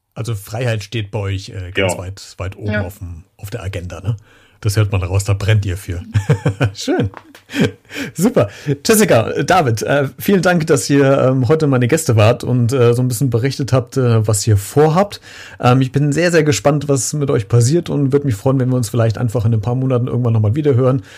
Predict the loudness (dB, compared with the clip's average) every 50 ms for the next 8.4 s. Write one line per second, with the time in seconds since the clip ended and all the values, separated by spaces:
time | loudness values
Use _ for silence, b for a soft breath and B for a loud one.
0 | B B B -2 0 2 2 2 2 2 2 2 2 2 0 2 2 2 2 0
1 | 0 -4 -10 -14 _ _ -6 -4 -2 0 0 2 2 2 0 2 2 0 0 2
2 | 2 2 2 2 2 2 0 0 0 0 0 0 0 0 -2 -2 -4 -4 -2 0
3 | 2 2 2 0 -2 B B B B B B B _ _ -2 0 0 0 0 -2
4 | -2 -2 -2 -4 -4 -4 -4 -4 -4 -6 -6 -4 -6 -6 -6 -6 -8 -8 -8 -8
5 | -6 -6 -4 -4 -4 -4 -6 -8 -10 -8 -8 -6 -6 -6 -8 -8 -8 -8 -8 -8
6 | -8 -6 -6 -6 -6 -8 -10 -14 _ _ _ _ -2 -2 0 -2 -4 -8 -6 -4
7 | -4 -2 -2 -4 -8 -14 -18 _ _ _ _ _ _ _ _ _ _ _ _ _
8 | -2 -2 0 0 -2 -4 -6 -14